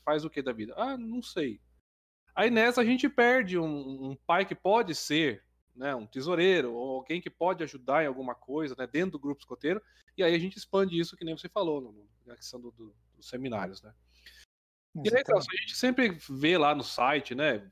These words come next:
Speaker 1: pesquisando, e também quando o pessoal chega no grupo escoteiro, a gente fala que o escotismo trabalha com educação não formal.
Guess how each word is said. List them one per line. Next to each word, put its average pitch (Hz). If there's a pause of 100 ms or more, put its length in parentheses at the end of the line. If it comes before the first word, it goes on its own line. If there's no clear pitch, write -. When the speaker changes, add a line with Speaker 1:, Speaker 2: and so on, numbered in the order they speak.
Speaker 1:
pesquisando, 117
e 107
também 123
quando 131
o 107
pessoal 113
chega 117
no 113
grupo 117
escoteiro, 139
a -
gente 170
fala 190
que 190
o -
escotismo 220
trabalha 196
com 208
educação 190
não 190
formal. 127